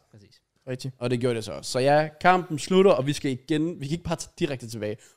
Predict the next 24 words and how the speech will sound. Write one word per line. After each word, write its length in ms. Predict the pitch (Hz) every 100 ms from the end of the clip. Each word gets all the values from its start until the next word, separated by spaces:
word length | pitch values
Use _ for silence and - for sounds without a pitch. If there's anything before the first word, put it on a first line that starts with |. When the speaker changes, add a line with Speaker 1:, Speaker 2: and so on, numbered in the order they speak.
| -
Speaker 3:
Og 120 | -
der 80 | 131
er 140 | 123 113 _ _ _ _ _ _ _ _ -
tidsforskel 420 | 175 165 131 135
af 40 | 113
en 80 |
time, 340 | 107 143 151 160
så 100 | 127
kampen 280 | 131 123 -
starter 220 | 123 120
først 160 | 113
klokken 240 | - 104 98
ti, 340 | - 180 160 _ -
Speaker 1:
Ja, 120 | 113 - _
ja. 80 | 104
Speaker 3:
og 60 | 113
er 40 |
færdig 300 | 107 120 117
der 200 | 110 85 - -
ved 120 | 107
tolv-tiden 500 | - 127 135 143 113
eller 120 | 98
sådan 160 | 110 107
noget. 160 | 107